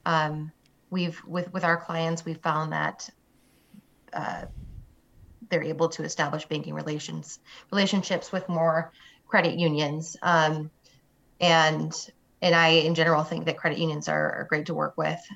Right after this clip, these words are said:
Secondly, in terms of the accounting software, Mark and I, um, we use two different, mainly two different systems, QuickBooks Online, Tad, which you said is what you use, and then Xero.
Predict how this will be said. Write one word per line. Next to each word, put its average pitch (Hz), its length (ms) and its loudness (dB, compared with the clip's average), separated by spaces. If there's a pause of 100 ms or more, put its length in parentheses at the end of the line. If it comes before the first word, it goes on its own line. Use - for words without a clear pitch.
(240)
Secondly, 170 880 0 (380)
in 165 140 -4
terms 170 400 0
of 156 360 0
the 151 380 -2
accounting 208 400 0
software, 156 600 -2 (680)
Mark 180 200 4
and 170 120 2
I, 160 320 2
um, 156 580 -2 (420)
we 190 200 -2
use 175 680 -2 (540)
two 220 140 -2
different, 156 600 -2 (300)
mainly 175 320 2
two 165 140 -4
different 156 320 -4
systems, 156 580 -4 (560)
QuickBooks 185 400 0
Online, 156 720 0
Tad, 156 300 0
which 156 320 -6
you 170 140 0
said 165 180 -4
is 160 100 0
what 156 320 -4
you 180 140 -4
use, 156 400 -4
and 165 180 0
then 151 240 -4
Xero. 151 520 -4